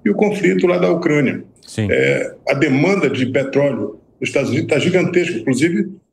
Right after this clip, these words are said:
Speaker 1: é, o, é, os Estados Unidos tá começando a explorar petróleo no Alasca, que sempre evitou de fazê-lo, por uma reserva estratégica de petróleo. Mas, é, e outra coisa, a presença americana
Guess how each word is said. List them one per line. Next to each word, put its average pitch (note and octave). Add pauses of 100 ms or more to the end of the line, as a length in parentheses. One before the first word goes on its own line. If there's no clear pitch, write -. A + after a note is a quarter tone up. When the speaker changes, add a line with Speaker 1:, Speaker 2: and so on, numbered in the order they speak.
(160)
Speaker 1:
é, C3
o, C3+ (460)
é, A2+
os A2
Estados C#3+
Unidos D3
tá F#3
começando E3+
a E3
explorar C3
petróleo C3+
no A#2+
Alasca, A#2
que A#2+ (200)
sempre G3
evitou C#3
de -
fazê-lo, C3 (180)
por -
uma C3
reserva C#3
estratégica D3+
de -
petróleo. -
Mas, F3 (560)
é, C3+
e F#3
outra G#3+
coisa, C#3 (480)
a -
presença F#3
americana D3+